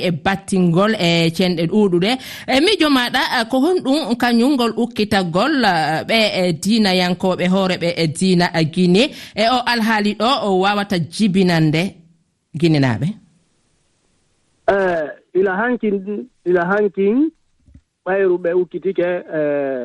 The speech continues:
Speaker 2: on anndi Sekou Jamal Pendesa ko soka ko lebbi tati.
Speaker 1: Naam.
Speaker 2: Haray noon, e, ɓe a wullitike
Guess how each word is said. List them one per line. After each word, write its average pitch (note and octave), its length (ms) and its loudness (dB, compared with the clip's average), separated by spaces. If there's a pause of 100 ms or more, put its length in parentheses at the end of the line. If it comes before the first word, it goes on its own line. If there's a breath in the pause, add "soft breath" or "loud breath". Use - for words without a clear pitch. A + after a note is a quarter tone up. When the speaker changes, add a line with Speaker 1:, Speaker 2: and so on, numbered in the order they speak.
(600)
Speaker 2:
on D#3 160 -2
anndi F3 520 0
Sekou F3+ 240 0
Jamal D#3 400 -2
Pendesa D#3 680 -2 (200)
ko C#3 380 0
soka C#3 320 -4
ko C#3 120 -2
lebbi D3 280 -2
tati. D#3+ 320 -6 (220)
Speaker 1:
Naam. E3 240 0
Speaker 2:
Haray D#3+ 240 2
noon, F#3+ 400 0
e, D#3 300 -4
ɓe E3+ 140 -2
a D#3+ 100 -4
wullitike E3 480 -4